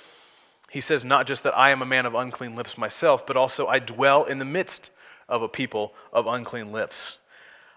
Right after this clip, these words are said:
Isaiah understands not just his own sin, but the broken world that he lives in, and so must we. In speaking of the sin of his people, Israel,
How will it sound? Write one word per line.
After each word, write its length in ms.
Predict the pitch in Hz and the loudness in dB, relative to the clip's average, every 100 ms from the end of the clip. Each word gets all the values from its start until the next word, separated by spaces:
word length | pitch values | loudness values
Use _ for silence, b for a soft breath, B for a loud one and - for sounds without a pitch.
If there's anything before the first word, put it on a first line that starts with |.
| - | -4
Isaiah 380 | 123 117 151 147 | -2 4 6 6
understands 920 | 143 135 127 - 143 131 120 117 127 | 4 0 -4 -2 -2 -2 -4 -8 -2
not 160 | 127 | -2
just 160 | 120 113 | -2 -10
his 120 | 117 | -6
own 220 | 123 147 | -4 -4
sin, 300 | 135 - 107 | -6 -8 -8
but 160 | 107 110 | -8 -8
the 80 | 107 | -8
broken 580 | 101 123 127 131 120 107 | -6 -2 -2 -4 -12 -10
world 440 | 113 107 98 98 b b _ | -6 -4 -6 -8 b b _
that 120 | 101 | -8
he 120 | 113 | -8
lives 320 | 104 104 95 | -6 -6 -6
in, 220 | - 80 90 _ | -14 -16 _ _
and 100 | - | -20
so 240 | 101 - 107 | -14 -8 -6
must 300 | 101 98 - | -6 -10 -12
we. 260 | 104 92 - _ _ _ _ _ _ _ _ _ _ _ _ _ - B B B _ | -12 -12 -16 _ _ _ _ _ _ _ _ _ _ _ _ _ -20 B B B _
In 140 | 147 | -10
speaking 400 | - 220 190 156 | -4 -4 0 -2
of 40 | |
the 60 | 127 | -2
sin 220 | - 151 | -4 -4
of 80 | 127 | -2
his 160 | 117 - | -4 -4
people, 420 | 165 151 95 104 | -6 -4 -4 -2
Israel, 440 | 127 117 113 104 | -6 -6 -4 -6